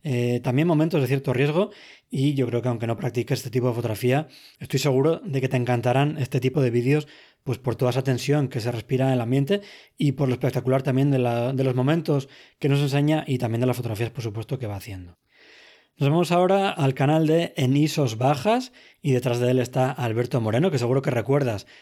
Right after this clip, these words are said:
que pasó por el podcast en el episodio setenta y tres para hablarnos de la fotografía nocturna en el Torcal de Antequera, en Málaga. Su canal está dedicado principalmente a la fotografía nocturna y también a los timelapses y tiene vídeos relacionados con técnicas de procesado,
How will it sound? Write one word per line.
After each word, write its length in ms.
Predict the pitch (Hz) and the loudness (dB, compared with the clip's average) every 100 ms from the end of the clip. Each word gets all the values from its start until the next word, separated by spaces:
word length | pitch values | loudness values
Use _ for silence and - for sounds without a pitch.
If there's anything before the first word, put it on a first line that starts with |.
| _ | _
que 140 | - 127 | -4 -2
pasó 240 | 117 127 | -2 0
por 100 | 135 | 0
el 100 | 120 | 0
podcast 460 | 135 123 - 160 - | 0 -2 0 0 0
en 140 | 127 | -2
el 80 | 120 | -2
episodio 340 | 117 117 131 | -2 0 0
setenta 380 | 135 135 123 117 | 0 0 0 0
y 60 | 107 | -2
tres 320 | 123 143 - - - _ | 0 -2 -2 -14 -20 _
para 160 | 123 113 | -2 0
hablarnos 340 | 110 120 123 | 0 0 0
de 60 | 120 | -2
la 80 | |
fotografía 340 | 110 104 104 117 | -2 -6 -4 -4
nocturna 560 | 113 127 120 127 147 127 | -4 -4 0 0 -2 -4
en 140 | 117 | -4
el 240 | 113 107 | -4 -6
Torcal 320 | 101 127 131 123 | -8 -4 -2 0
de 60 | |
Antequera, 500 | 117 113 131 165 185 | -2 -2 0 0 -2
en 100 | 143 | -2
Málaga. 420 | 120 127 147 190 - - - - - - | 0 2 2 -2 -6 -20 -20 -20 -20 -10
Su 140 | - | -4
canal 220 | 135 135 143 | 0 2 2
está 240 | 139 160 | 2 2
dedicado 580 | 151 131 143 151 143 - | 2 2 4 2 0 0
principalmente 560 | 139 123 123 127 135 | -2 0 0 2 2
a 20 | 151 | 0
la 60 | |
fotografía 320 | 120 113 117 | 0 -2 0
nocturna 460 | 135 127 139 160 170 | 0 0 0 0 0
y 140 | 175 139 | -2 0
también 240 | 123 139 | 2 2
a 20 | |
los 140 | 143 135 | 2 0
timelapses 580 | 113 117 135 214 247 - - - - - | -2 0 0 0 0 -4 -20 -20 -14 -4
y 120 | 131 | -2
tiene 260 | 131 127 | 0 2
vídeos 260 | 127 120 135 | 2 2 0
relacionados 420 | 123 107 113 120 | -2 -2 -2 -4
con 240 | - 120 113 | -2 -4 -2
técnicas 340 | 113 113 117 | -4 -2 -2
de 80 | 113 | -2
procesado, 640 | 110 101 107 131 151 | -6 -6 0 2 2